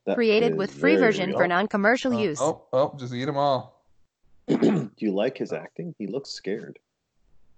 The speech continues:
Speaker 3: Real
Speaker 1: He
Speaker 3: scared.
Speaker 1: looks
Speaker 3: Uh, this guy's like, "I'm outta here." Whoa, oh.
Speaker 1: <laughs> He's got his M sixteen. <laughs> Oh,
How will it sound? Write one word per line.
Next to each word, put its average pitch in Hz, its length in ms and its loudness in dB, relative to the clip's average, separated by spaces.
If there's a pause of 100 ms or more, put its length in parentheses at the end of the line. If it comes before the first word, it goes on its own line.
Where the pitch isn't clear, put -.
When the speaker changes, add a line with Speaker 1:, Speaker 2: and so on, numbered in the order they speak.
(380)
Speaker 3:
Real 117 260 -8
Speaker 1:
He - 60 -12
Speaker 3:
scared. 98 280 -6
Speaker 1:
looks 110 460 -12 (120)
Speaker 3:
Uh, 131 60 -8 (260)
this 160 160 -8
guy's 117 340 0
like, 110 280 -2
"I'm 151 180 0
outta 160 200 2
here." 123 340 -4
Whoa, 160 500 0
oh. 151 380 0 (880)
Speaker 1:
<laughs> - 80 -18 (1700)
He's 117 160 -10
got 107 160 2
his 95 120 -4
M 107 140 -4
sixteen. 123 680 -6
<laughs> - 120 -12 (1080)
Oh, 110 120 -10